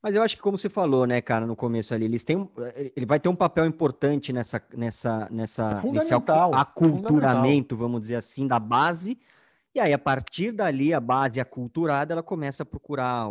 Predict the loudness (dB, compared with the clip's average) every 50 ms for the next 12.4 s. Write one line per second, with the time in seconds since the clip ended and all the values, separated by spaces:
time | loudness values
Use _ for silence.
0 | -8 -10 -10 -8 -6 -6 -6 -6 -8 -8 -10 -12 -10 -10 -6 -6 -6 -6 -6 -8
1 | -8 -10 -10 -12 -10 -10 -10 -12 -12 -14 -12 -10 -10 -10 -10 -10 -8 -6 -6 -4
2 | -4 -4 -4 -6 -4 -4 -4 -4 -4 -6 -8 -6 -6 -4 -4 -4 -4 -4 -4 -4
3 | -4 -4 -4 -4 -6 -6 -4 -4 -2 -2 -4 -4 -6 -8 -8 -6 -6 -6 -6 -6
4 | -8 -8 -8 -8 -6 -6 -8 -10 -12 _ _ _ _ _ -10 -6 -2 0 2 2
5 | 2 0 0 0 0 0 0 -2 -4 -4 -8 -6 -6 -4 -4 -4 -4 -4 -2 -2
6 | -2 -2 -2 -4 -6 -8 -12 -12 _ -20 -20 -18 _ -8 -6 -6 -6 -8 -16 -18
7 | -18 -20 _ _ -4 -2 -2 0 2 2 2 2 2 0 0 -2 -2 0 0 0
8 | 0 -2 -4 -4 -4 -4 -4 -4 -6 -6 -6 -4 -4 -2 -2 -4 -4 -4 -4 -6
9 | -8 -8 _ -16 -20 _ -12 -10 -10 -10 -12 -14 -14 -16 -18 -20 -20 -20 -14 -8
10 | -8 -8 -8 -8 -12 _ _ _ _ _ _ _ -14 -14 -12 -12 -14 -12 -12 -10
11 | -10 -10 -8 -8 -10 -10 -12 -12 _ -10 -10 -10 -8 -8 -6 -6 -6 -4 -4 -6
12 | -6 -6 -6 -6 -6 -6 -8